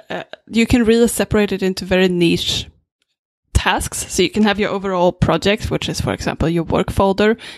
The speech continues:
And then in that, you can have its, like, own separate list, which is, like, independent to-do list. And then each of the item can also have their own bullet points and their own subtasks. And I think that's a really nice thing that you can actually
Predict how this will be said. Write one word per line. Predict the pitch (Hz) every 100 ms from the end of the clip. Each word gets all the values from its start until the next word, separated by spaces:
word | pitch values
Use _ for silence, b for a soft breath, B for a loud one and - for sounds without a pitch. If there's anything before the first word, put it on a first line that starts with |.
| -
And | 196
then | 185 175 180
in | 208 208
that, | 190 185
you | 170
can | - 175
have | 180 -
its, | - - -
like, | 180 - -
own | 285 226
separate | - - 214 185 180
list, | 208 208
which | - -
is, | 180 -
like, | - -
independent | 196 196 202 185 175 - - - - - -
to-do | 196 214
list. | 185 - - -
And | 202
then | 202 185 170
each | - 220 -
of | 208
the | -
item | 175 175 175
can | 185 -
also | 175 190 185
have | 180 -
their | 170
own | 185 175
bullet | 190 202 -
points | 277 311 -
and | 185
their | 170
own | 156 170 170
subtasks. | - - - - 294 - - - B B B
And | 214
I | 190
think | 185 -
that's | - -
a | 175
really | 170 - 185 185
nice | 190 185 165 - - - -
thing | 214 170 185 208
that | 160 -
you |
can | - 175
actually | - - - 175